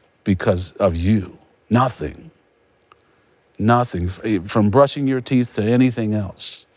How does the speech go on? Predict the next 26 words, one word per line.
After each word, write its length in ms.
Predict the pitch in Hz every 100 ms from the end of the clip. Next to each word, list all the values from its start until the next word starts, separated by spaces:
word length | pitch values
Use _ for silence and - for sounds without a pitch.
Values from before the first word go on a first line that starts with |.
| _ _ _ _ _ _ _
It 140 | 107 98
affects 540 | 95 123 107 - - _ -
everyone 560 | 110 113 113 110 104 104
else. 300 | 98 69 - - -
When 260 | 107 131 131
you 140 | 135
can 220 | 127 107
see 320 | 107 - 220 220
it, 400 | - - - - _ _ _ _ _ _ _ _ _ _ _ _ _ _ _ _ _ _ -
or 140 | 107
whether 240 | 113 143 143
you 120 | 143
can 140 | 127
see 200 | 117 165 139
it 60 |
or 80 | 120
not, 220 | 160 151
but 120 | 92 95
when 120 | 104
you're 180 | 107 98
aware 400 | 98 143 220 269
of 120 | 117
that 200 | 110 -
concept, 680 | 110 98 95 107 95 - 113
you 140 | 135
can 300 | 131 117 107